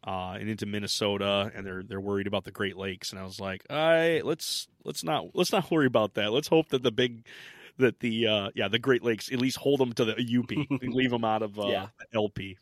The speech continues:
Speaker 1: We don't, we don't need those
Speaker 2: Yeah.
Speaker 1: things here at all."
Speaker 2: Mm-hmm.
Speaker 1: But to
Speaker 2: Yeah.
Speaker 1: hear that and to know that, yeah, you've got a firm, uh, stance on get rid of these things
Speaker 2: Mm-hmm.
Speaker 1: is, uh, yeah, it's something I've just, I, I'm completely novice to.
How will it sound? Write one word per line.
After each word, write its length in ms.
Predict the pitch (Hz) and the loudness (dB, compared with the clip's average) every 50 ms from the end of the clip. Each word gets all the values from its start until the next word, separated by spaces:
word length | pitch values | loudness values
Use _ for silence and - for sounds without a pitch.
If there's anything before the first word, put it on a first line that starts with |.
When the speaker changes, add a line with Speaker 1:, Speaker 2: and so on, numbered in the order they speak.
| _ | _
Speaker 1:
We 140 | - 110 110 | -10 -8 -6
don't, 200 | 104 101 110 - | -6 -6 -8 -4
we 120 | 127 135 | -2 0
don't 160 | 131 131 110 120 | 0 0 -2 -4
need 180 | 117 110 107 | -4 -6 -4
those 160 | 104 101 95 | -4 -6 -6
Speaker 2:
Yeah. 60 | - - | -8 -8
Speaker 1:
things 240 | 110 98 95 92 | -12 -12 -12 -12
here 260 | 95 110 98 95 98 98 | -10 -10 -10 -10 -10 -12
at 80 | 98 | -12
all." 260 | 98 98 95 95 98 - _ _ _ - - - - - | -12 -10 -10 -10 -12 -14 _ _ _ -20 -20 -20 -16 -14
Speaker 2:
Mm-hmm. 240 | 113 107 104 104 110 104 - | -12 -12 -12 -12 -12 -6 -2
Speaker 1:
But 260 | 117 107 101 - _ - | 0 0 0 -2 _ -12
to 60 | - | -10
Speaker 2:
Yeah. 80 | 110 | -4
Speaker 1:
hear 180 | 120 147 156 147 | 0 2 2 2
that 320 | 113 104 104 98 85 - - _ | 4 2 0 0 -2 -4 -6 _
and 320 | - 107 98 98 98 95 90 | -6 -4 -4 -4 -6 -8 -10
to 100 | - 107 | -8 -4
know 240 | 110 120 117 117 110 | -2 0 2 2 2
that, 220 | 107 101 98 - _ _ | 0 -2 -4 -4 _ _
yeah, 220 | - 113 104 98 95 | -8 -4 -2 -2 -2
you've 220 | 95 98 104 - | -2 -4 -4 -2
got 160 | - 113 107 | 0 0 0
a 40 | 92 | 0
firm, 680 | - - - - 120 117 117 117 117 113 113 113 110 - _ _ _ | -2 -6 -4 -2 0 0 0 0 -2 -4 -6 -8 -12 -14 _ _ _
uh, 440 | 110 101 98 98 95 92 90 90 92 98 | -4 -2 -2 0 -2 -2 -4 -6 -8 -8
stance 460 | 123 - - - 110 101 101 98 - - | -8 -4 0 0 0 0 -2 -4 -6 -8
on 280 | 101 98 92 92 98 98 | -8 -8 -8 -10 -10 -6
get 180 | - 110 117 - | -2 -2 -2 -2
rid 180 | 110 107 104 104 | -2 -2 0 0
of 80 | 101 | -2
these 220 | 95 92 87 - - | -4 -6 -10 -12 -12
things 460 | - 104 101 95 87 87 82 - - - - - - - - | -14 -14 -16 -16 -16 -16 -16 -16 -16 -18 -20 -20 -20 -20 -18
Speaker 2:
Mm-hmm. 220 | 98 98 101 95 - | -16 -14 -12 -8 -4
Speaker 1:
is, 380 | 101 98 95 95 95 92 95 | -2 -2 -2 -4 -6 -6 -4
uh, 320 | 95 92 90 87 87 87 85 - _ _ _ _ - | -4 -4 -4 -4 -6 -8 -10 -14 _ _ _ _ 0
yeah, 160 | 127 123 117 | 2 2 2
it's 160 | 104 98 - | 2 2 0
something 260 | - 135 117 - 120 | 0 0 2 2 2
I've 140 | 107 110 107 | 2 0 0
just, 340 | - 117 104 - - - _ _ _ _ _ - | -2 -2 -2 -2 -4 -6 _ _ _ _ _ -18
I, 60 | - - _ _ - | -18 -18 _ _ -10
I'm 200 | - 123 117 104 | -10 -10 -10 -10
completely 640 | - - 113 98 - - - 120 143 - 123 110 101 | -8 -8 -8 -8 -8 -8 -6 -6 -6 -6 -6 -8 -8
novice 500 | 98 95 92 104 113 117 98 87 - - | -6 -4 0 0 0 0 0 -4 -8 -8
to. 280 | - 120 113 87 92 | -8 -10 -10 -10 -12